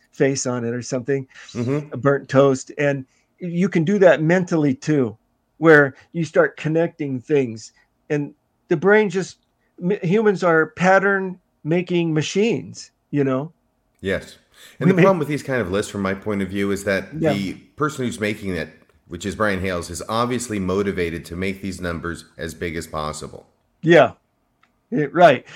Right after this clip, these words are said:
Speaker 1: So there's, there's no, no, uh, evidence that he is being, uh, balanced in his approach.
Speaker 2: Right.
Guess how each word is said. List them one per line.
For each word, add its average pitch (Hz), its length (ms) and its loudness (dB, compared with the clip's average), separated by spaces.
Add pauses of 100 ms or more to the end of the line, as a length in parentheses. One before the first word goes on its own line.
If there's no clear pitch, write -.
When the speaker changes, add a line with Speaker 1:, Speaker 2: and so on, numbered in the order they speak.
(160)
Speaker 1:
So 196 160 6
there's, 170 220 4
there's 180 280 2
no, 226 340 4
no, 202 420 2
uh, 170 280 0
evidence 170 720 0 (220)
that 160 160 4
he 175 200 0
is 147 220 0
being, 156 760 -2
uh, 131 180 -4
balanced 139 640 2
in 131 120 -6
his 120 160 -10
approach. - 680 -6 (1800)
Speaker 2:
Right. 90 300 -2